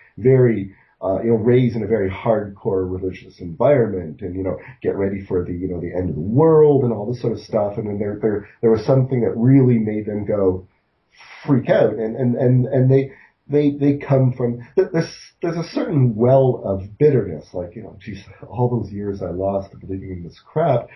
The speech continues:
Whereas it sounds like you guys, and, and, and me, me too. I mean, I, um, a very liberal Canadian Catholic. My, my joke is, in, in Catholic school, you're required to believe in God, but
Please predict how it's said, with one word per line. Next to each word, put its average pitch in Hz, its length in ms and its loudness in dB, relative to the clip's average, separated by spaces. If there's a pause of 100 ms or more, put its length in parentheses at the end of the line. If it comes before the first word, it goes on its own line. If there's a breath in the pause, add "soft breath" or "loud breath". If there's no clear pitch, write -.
(160 loud breath)
Whereas 123 280 4
it 120 120 -2
sounds 131 260 4
like 98 240 0
you 131 160 4
guys, 104 260 0
and, 101 120 -6
and, 101 200 -12
and 120 200 -2
me, 104 280 -2
me 110 300 -4
too. 147 160 0
I 110 60 0
mean, 98 240 -8 (240 loud breath)
I, 104 200 0
um, 85 440 -4 (580)
a 131 60 0
very 120 280 4
liberal 95 440 -2
Canadian 95 420 -4
Catholic. 95 460 -8
My, 95 140 -4 (100)
my 95 120 -4
joke 90 300 -2
is, 92 220 -4 (420 soft breath)
in, 101 420 -2
in 95 140 -10
Catholic 107 280 -2
school, 92 300 -2
you're 90 120 -2
required 90 520 -2
to - 60 -6
believe 92 460 0
in 87 180 -2
God, 90 480 0
but 90 240 -4